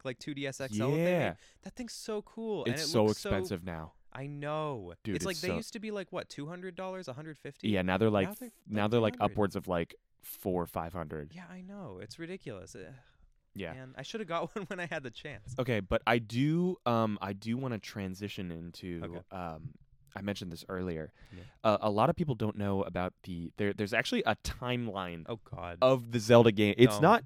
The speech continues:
Speaker 2: it's not cohesive, and it's
Speaker 1: <laughs>
Speaker 2: confusing, but there's a timeline, and you know a lot about
Speaker 1: I
Speaker 2: it.
Speaker 1: know the timeline.
Speaker 2: Yeah, you know the timeline. Um, so basically, Zelda is, like,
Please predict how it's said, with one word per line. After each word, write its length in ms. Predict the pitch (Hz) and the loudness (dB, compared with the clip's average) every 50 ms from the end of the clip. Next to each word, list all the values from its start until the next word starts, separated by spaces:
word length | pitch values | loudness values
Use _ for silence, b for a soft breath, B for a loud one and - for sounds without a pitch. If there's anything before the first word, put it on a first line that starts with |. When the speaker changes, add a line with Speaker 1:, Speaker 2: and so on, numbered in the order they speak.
| - - | 0 -2
Speaker 2:
it's 220 | 151 139 - - | -2 -2 -2 -2
not 200 | 160 175 190 185 - 131 - | 0 0 0 -2 -4 -8 -2
cohesive, 600 | - 147 131 123 120 113 - - 98 87 - _ _ _ _ - | 0 0 2 2 0 -2 -2 -4 -6 -6 -8 _ _ _ _ 0
and 100 | 113 113 | 0 0
it's 140 | 107 - - | 0 -2 -4
Speaker 1:
<laughs> 100 | - 135 | -4 -4
Speaker 2:
confusing, 680 | 117 - - - 139 139 139 123 120 110 101 98 98 - _ | -4 -4 -6 -4 -2 -2 0 0 0 0 0 -2 -6 -8 _
but 140 | - 117 - | -4 -2 2
there's 180 | 117 127 143 147 | 4 4 4 2
a 80 | 143 | 0
timeline, 480 | 120 - 139 123 120 117 113 104 95 98 | 0 4 4 4 6 6 4 4 4 2
and 120 | 107 113 131 | 0 0 0
you 80 | 160 | 0
know 400 | 196 202 196 185 180 165 147 - - - | 2 4 6 6 6 6 2 0 2 2
a 80 | 127 127 | 4 8
lot 240 | 123 120 120 117 | 10 10 10 10
about 260 | 113 101 113 107 107 113 | 8 8 8 8 8 8
Speaker 1:
I 40 | |
Speaker 2:
it. 120 | 139 151 151 | 6 2 0
Speaker 1:
know 320 | 151 139 135 127 117 107 107 | 0 0 0 0 -2 -4 -8
the 100 | 95 104 | -10 -10
timeline. 640 | - - 98 95 95 90 90 87 85 87 87 87 90 - _ _ _ _ _ - | -8 -8 -8 -8 -8 -10 -12 -14 -14 -14 -16 -18 -20 -20 _ _ _ _ _ -4
Speaker 2:
Yeah, 160 | - 113 113 | 0 2 2
you 180 | 104 95 113 127 | 4 4 4 4
know 160 | 135 135 131 127 | 6 6 4 4
the 80 | 107 | 2
timeline. 480 | 101 - 123 101 98 90 85 82 85 87 b b b b b b b b b b b b - | -2 -4 -4 -4 -4 -4 -6 -8 -10 -12 b b b b b b b b b b b b 2
Um, 400 | 113 113 110 107 107 101 98 95 - _ _ _ _ _ _ _ _ _ _ - - _ _ _ _ | 4 6 6 4 4 0 -4 -8 -10 _ _ _ _ _ _ _ _ _ _ -20 -20 _ _ _ _
so 160 | - - 135 113 | -4 -4 0 2
basically, 420 | 123 131 143 - 165 - 147 120 | 2 2 2 0 0 0 0 0
Zelda 340 | 101 101 107 98 98 98 104 | 2 2 4 4 4 4 2
is, 180 | 104 95 92 | 0 -2 0
like, 240 | 104 95 92 92 - | 0 -2 -2 -2 -4